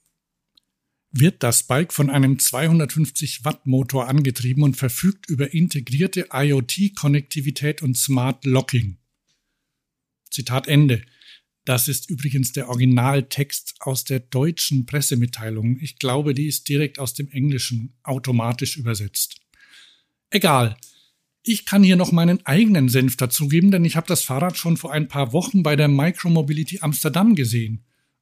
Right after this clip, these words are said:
Und ich kann noch mehr dazu sagen, nämlich, dass Wunder nicht nur bei der Software Hand angelegt hat, sondern beim ganzen Fahrradkonzept. Sie haben großen Wert darauf gelegt, ein Rad zu bauen, das modernen E-Bikes entspricht, die man auch privat kaufen kann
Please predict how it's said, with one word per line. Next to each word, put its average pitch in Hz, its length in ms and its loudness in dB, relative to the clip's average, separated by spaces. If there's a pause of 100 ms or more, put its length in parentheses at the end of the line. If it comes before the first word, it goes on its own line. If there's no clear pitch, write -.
(120)
Und 220 300 2
ich - 140 -8
kann 131 140 -4
noch 143 180 -4
mehr 165 240 2
dazu 160 240 -2
sagen, 117 480 -4
nämlich, 143 560 2
dass 131 280 -2
Wunder 180 300 6
nicht 147 300 -2
nur 139 100 0
bei 135 80 -2
der 131 100 -2
Software 143 540 -4
Hand 135 240 -4
angelegt 143 480 -2
hat, 175 160 -8
sondern 151 300 0
beim 143 160 -2
ganzen 127 360 -4
Fahrradkonzept. 135 1040 -6 (680)
Sie 143 160 -6
haben 151 160 0
großen 160 420 0
Wert 170 200 0
darauf 143 260 -2
gelegt, 151 340 -6
ein 131 120 -4
Rad 131 260 -6
zu 156 120 -6
bauen, 156 220 -2
das 139 220 -2
modernen 143 680 0 (140)
E-Bikes 151 480 -2
entspricht, - 560 -8
die 151 40 -4
man 156 140 -2
auch 143 200 -10
privat 143 420 -2
kaufen 123 400 -4
kann 135 340 -4